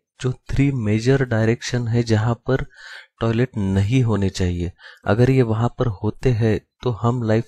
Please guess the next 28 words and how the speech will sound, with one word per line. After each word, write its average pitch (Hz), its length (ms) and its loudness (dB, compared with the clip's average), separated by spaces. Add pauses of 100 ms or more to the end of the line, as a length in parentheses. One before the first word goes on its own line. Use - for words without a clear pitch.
में 127 120 -4
स्टेबल 110 500 -2
नहीं 120 200 2
हो 123 160 0
पाते 123 360 -2
हैं, 127 180 0
हमारे 107 400 -2
पास - 320 -6
में 107 100 -4
अपॉर्चुनिटीज 113 800 -4
कम 120 280 -4
आते 117 280 -4
हैं 131 240 -2 (640)
या, 110 140 -2
और 123 340 0
हमारे 107 340 0
पास - 260 -4
में 120 120 -2
पैसा 104 340 0
नहीं 107 320 0
टिक - 300 -6
पाता 87 280 -2
है, 98 140 0
अनवांटेड 117 680 -2
एक्सपेंसेस 101 680 0
होते 92 220 -4
हैं। 95 200 0
तो 139 240 -4